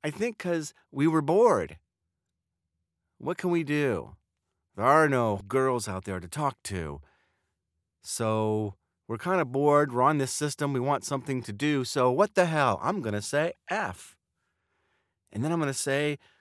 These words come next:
something really seductive like, "Oh, I'm wearing a really short cropped shirt,"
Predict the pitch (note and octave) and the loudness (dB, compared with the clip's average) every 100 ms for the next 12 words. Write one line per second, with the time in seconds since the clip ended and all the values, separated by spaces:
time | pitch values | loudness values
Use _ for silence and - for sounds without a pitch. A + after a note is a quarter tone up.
0 | _ - C3+ D3 D3 C#3 D3 D3+ - D3+ | _ -6 -4 -2 -2 -2 -2 -4 -4 -4
1 | F#3 G#3 B2+ G#2 G#2+ G#2 - D3 C3 A#2 | -4 -4 -6 -4 -2 -4 -4 -10 -10 -8
2 | C3 C3+ B2+ A#2+ B2+ C3+ C3 - - - | -8 -6 -6 -6 -6 -6 -8 -10 -12 -10
3 | A2 A#2 B2 - - B2 C3 - - - | -8 -8 -10 -14 -14 -8 -8 -10 -12 -10
4 | - E3 F#3 - - | -6 -6 -6 -10 -18